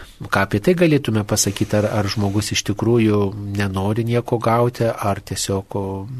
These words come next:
nenori galvoti, kas čia jį nudžiugintų, nustebintų, ar tiesiog, o,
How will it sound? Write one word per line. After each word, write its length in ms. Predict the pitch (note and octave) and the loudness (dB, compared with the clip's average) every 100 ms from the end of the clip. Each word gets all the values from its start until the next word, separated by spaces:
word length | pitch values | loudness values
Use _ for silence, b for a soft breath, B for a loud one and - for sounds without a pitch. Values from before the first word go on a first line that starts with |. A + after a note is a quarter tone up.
| A2+ B2 G#2 | -10 -6 -2
nenori 400 | G2+ A2 B2+ A2 | 0 2 4 4
galvoti, 640 | A2 G2+ G2 A#2+ C3 C3 | 2 0 2 4 4 2
kas 200 | C3+ B2 | 0 -2
čia 140 | - A2+ | 0 0
jį 100 | A#2 | 2
nudžiugintų, 640 | A#2 G#2+ B2+ B2+ A2+ A#2 A2+ | 0 2 2 2 0 -2 -2
nustebintų, 800 | A2 - A#2 A#2 A2+ G#2+ A2+ A2+ G#2+ | -2 0 2 2 0 -2 -2 -2 -2
ar 80 | G2+ | -2
tiesiog, 560 | G#2 - A2+ G#2+ | -2 0 2 2
o, 60 | - | 2